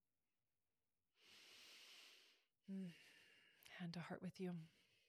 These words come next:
Mm. If this has brought up any ideas for teaching, for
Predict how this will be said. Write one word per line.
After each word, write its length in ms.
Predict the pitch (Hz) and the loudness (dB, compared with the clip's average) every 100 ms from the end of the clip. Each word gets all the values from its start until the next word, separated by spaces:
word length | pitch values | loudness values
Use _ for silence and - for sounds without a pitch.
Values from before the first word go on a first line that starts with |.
| - _ _ _ _ _ _ _ _ _ _ _ 202 | -20 _ _ _ _ _ _ _ _ _ _ _ -6
Mm. 220 | 185 165 - _ _ - _ _ _ _ _ _ _ _ _ - - - - 202 | -6 -6 -14 _ _ -20 _ _ _ _ _ _ _ _ _ -16 -14 -16 -6 4
If 100 | - | 8
this 160 | 202 | 10
has 100 | 214 | 10
brought 220 | - 180 | 8 6
up 140 | 185 180 | 6 4
any 180 | 185 185 | 4 4
ideas 640 | 175 170 185 180 175 170 - - - _ _ _ _ - - | 2 4 8 10 12 8 4 0 -16 _ _ _ _ -20 -8
for 140 | - 185 | 0 4
teaching, 500 | - 208 - 170 160 147 _ _ _ _ _ _ _ _ _ _ _ _ _ _ - | 6 4 2 0 -2 -6 _ _ _ _ _ _ _ _ _ _ _ _ _ _ -10
for 140 | - | -4